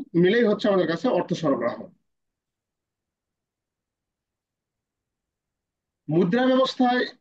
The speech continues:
এই যে, এই জিনিসটা একটু ভালোভাবে নিবেন, কারণ এখান থেকে আমাদের অঙ্ক থাকে।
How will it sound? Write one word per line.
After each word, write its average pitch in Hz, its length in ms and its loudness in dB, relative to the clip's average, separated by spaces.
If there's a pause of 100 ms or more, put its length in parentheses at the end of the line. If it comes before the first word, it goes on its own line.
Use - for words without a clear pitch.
(420)
এই 180 100 -4
যে, 180 180 -6
এই 220 80 -2
জিনিসটা 220 280 -2
একটু 214 200 0
ভালোভাবে 170 480 0
নিবেন, 175 320 2
কারণ 165 200 0
এখান 170 220 0
থেকে 170 180 -2
আমাদের 156 220 -2
অঙ্ক 156 460 -2 (240)
থাকে। 117 360 -10